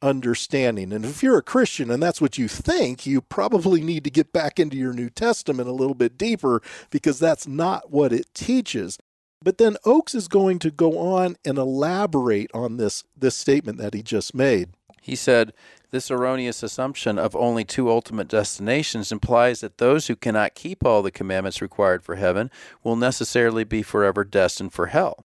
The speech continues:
Speaker 1: Let me, let me stop you there, Eric, because, uh, coming from a Christian background, when he says the erroneous assumption of only two ultimate destinations, well, I, I get the idea of two ultimate destinations from the Bible.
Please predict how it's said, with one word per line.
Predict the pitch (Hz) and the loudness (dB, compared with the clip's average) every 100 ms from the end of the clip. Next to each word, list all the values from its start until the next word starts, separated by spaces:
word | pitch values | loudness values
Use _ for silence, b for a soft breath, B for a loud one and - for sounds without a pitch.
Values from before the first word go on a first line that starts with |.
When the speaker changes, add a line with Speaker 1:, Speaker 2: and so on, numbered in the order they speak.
| _ _ - | _ _ -8
Speaker 1:
Let | 254 | -6
me, | |
let | 202 240 | -4 -4
me | |
stop | 202 - 165 165 | -2 -2 -2 -2
you | |
there, | 127 110 | -2 -2
Eric, | 110 117 117 | -2 -4 -6
because, | 135 - 143 127 - | -10 0 0 0 -6
uh, | - _ _ | -16 _ _
coming | 208 254 220 | -2 0 0
from | 190 165 151 - _ _ - | 2 0 -2 -14 _ _ -4
a | 139 123 117 - _ _ | -2 -2 -4 -12 _ _
Christian | - 254 - 120 | -2 0 -2 -4
background, | 58 50 - - 50 - - b b b b b | -6 -8 -8 -14 -14 -16 -20 b b b b b
when | 139 160 | -6 -4
he | |
says | 190 196 160 | 2 2 4
the | 160 | 4
erroneous | 143 160 208 214 185 | 4 4 4 4 2
assumption | 165 - 185 180 - 156 | 0 -2 -2 -2 -2 -4
of | 147 | 0
only | 151 143 127 | 2 0 -4
two | - - 208 | -6 -2 -2
ultimate | - 175 170 151 139 139 | 0 0 2 0 0 0
destinations, | 143 - 143 123 139 165 185 - 147 107 - - _ _ _ _ _ - | -2 -2 -4 -2 0 0 0 -6 -12 -16 -20 -20 _ _ _ _ _ -2
well, | 156 | 2
I, | 170 - | 2 2
I | 147 | -2
get | 151 262 | 0 -2
the | 190 | 4
idea | 175 151 165 156 | 4 4 6 4
of | - | 4
two | - - 220 - | -2 0 0 2
ultimate | 185 180 165 135 - | 0 2 0 -2 -2
destinations | 151 147 - 123 123 143 208 - 123 107 110 - - _ | -2 -2 -4 -8 -4 -2 -4 -6 -10 -12 -14 -16 -20 _
from | - 214 294 | 0 4 4
the | 254 | 2
Bible. | 143 113 98 - - | 2 2 0 -4 -16